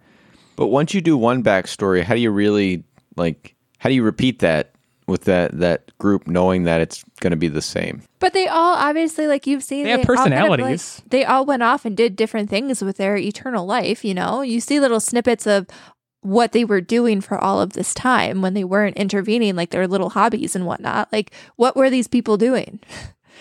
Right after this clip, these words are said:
Speaker 2: And why did
Speaker 3: Well,
Speaker 2: they
Speaker 3: and
Speaker 2: not, like, like you said, why did they not show up during all of
Speaker 1: I don't
Speaker 2: the
Speaker 1: think I
Speaker 2: other
Speaker 1: could,
Speaker 2: Avengers issues?
Speaker 1: I don't think I could fill other movies with watching a guy build Legos or whatever they do, whatever they're into.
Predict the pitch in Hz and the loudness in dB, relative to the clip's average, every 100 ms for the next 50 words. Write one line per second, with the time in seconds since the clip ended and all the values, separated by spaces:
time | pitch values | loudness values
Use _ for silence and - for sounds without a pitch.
0 | - 233 233 269 294 262 196 196 175 - | -8 2 2 4 2 2 4 2 2 0
1 | 220 226 240 254 285 262 214 262 294 233 | 0 2 2 2 2 2 2 2 2 2
2 | 202 185 - 220 202 - 196 196 - 202 | 0 0 0 2 0 0 -2 -2 -2 -2
3 | 214 143 190 208 202 196 196 196 175 196 | 0 0 0 0 2 0 -2 -4 -4 -6
4 | - - - - - - 135 143 131 120 | -6 -8 -8 -10 -10 -6 -2 0 2 0
5 | - 131 113 104 104 101 120 107 90 85 | 2 2 4 4 4 4 2 2 0 0
6 | 87 - - 90 92 92 87 85 90 85 | -4 -4 -4 -4 -2 -2 0 2 2 2
7 | 92 82 80 92 98 76 82 - - 53 | 0 0 0 0 0 -2 -4 -8 -8 -8
8 | 58 62 64 78 101 95 76 73 67 - | -8 -8 -4 0 0 2 0 0 -2 -2
9 | 80 87 92 82 80 92 - - | 0 2 2 2 2 0 0 0